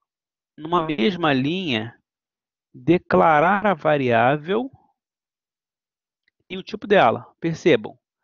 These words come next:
int idade recebe treze.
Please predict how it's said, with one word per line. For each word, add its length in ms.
int 600
idade 680
recebe 500
treze. 640